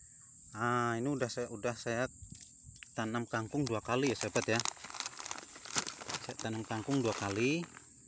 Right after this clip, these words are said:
Jadi terongnya pun masih, masih bagus, malah akan lebih bagus. Dia akan menyerap pupuk yang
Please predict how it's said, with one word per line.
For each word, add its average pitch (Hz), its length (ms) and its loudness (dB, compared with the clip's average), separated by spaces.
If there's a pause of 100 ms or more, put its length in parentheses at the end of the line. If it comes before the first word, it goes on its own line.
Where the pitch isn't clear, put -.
(880)
Jadi 110 240 0
terongnya 113 400 2
pun 143 160 0
masih, 135 400 2 (1800)
masih 113 160 -4
bagus, 113 400 2
malah 104 240 -2
akan 107 160 -2
lebih 95 160 -4
bagus. 104 240 -2
Dia 120 160 0
akan 113 160 -2
menyerap 110 320 -2
pupuk - 320 -4
yang 113 160 -2